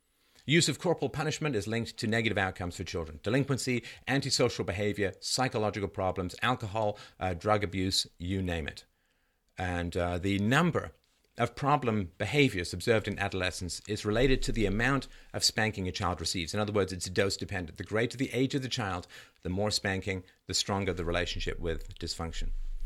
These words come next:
And for those of you who say, and I understand, "Well, spanking is not beating, and we all understand that beating is bad,"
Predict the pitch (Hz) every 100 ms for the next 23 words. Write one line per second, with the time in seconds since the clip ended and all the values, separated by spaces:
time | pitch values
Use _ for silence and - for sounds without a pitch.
0 | - - - - - - 131 127 127 139
1 | 160 170 143 131 123 120 - 214 104 92
2 | 101 98 107 104 - 165 90 90 85 -
3 | 92 107 127 127 135 104 123 123 120 87
4 | 82 104 110 107 110 120 104 101 110 107
5 | 98 143 151 92